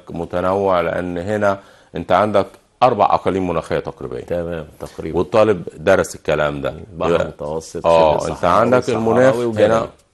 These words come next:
Speaker 1: في مناخ متنوع.
Speaker 2: تمام.
Speaker 1: في عندك بحر إيه؟ بحر
Speaker 2: متوسط.
Speaker 1: متوسط، فالمناخ معتدل.
Speaker 2: تمام.
Speaker 1: فيساعد على زراعة المحاصيل المعتدلة.
Speaker 2: تمام.
Speaker 1: و-، وعندنا كمان مناخ اللي هو الصحراوي.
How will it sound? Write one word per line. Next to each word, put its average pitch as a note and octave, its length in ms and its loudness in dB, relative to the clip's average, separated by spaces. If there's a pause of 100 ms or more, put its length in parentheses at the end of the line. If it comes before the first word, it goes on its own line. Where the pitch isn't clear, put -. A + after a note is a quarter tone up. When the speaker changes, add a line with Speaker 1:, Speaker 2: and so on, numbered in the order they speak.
(160)
Speaker 1:
في A#2 240 -2
مناخ G#2+ 400 0
متنوع. G#2 680 2 (260)
Speaker 2:
تمام. E2+ 120 -4
Speaker 1:
في G2+ 100 6
عندك B2 300 4
بحر A#2 340 2
إيه؟ G2+ 260 0 (560)
بحر F#2+ 380 2 (280)
Speaker 2:
متوسط. F2 420 -4
Speaker 1:
متوسط، F#2+ 500 2
فالمناخ C3 540 2
معتدل. E2 460 0 (120)
Speaker 2:
تمام. E2+ 380 -8
Speaker 1:
فيساعد G#2 400 4
على G2 160 4
زراعة F#2+ 320 4
المحاصيل E2 520 -4
المعتدلة. D2 400 -6 (180)
Speaker 2:
تمام. E2 420 -8
Speaker 1:
و-، F2 420 0
وعندنا G2 500 4
كمان B2+ 500 2
مناخ G#2+ 520 0 (100)
اللي F2+ 100 0
هو G#2 120 4
الصحراوي. F#2+ 600 2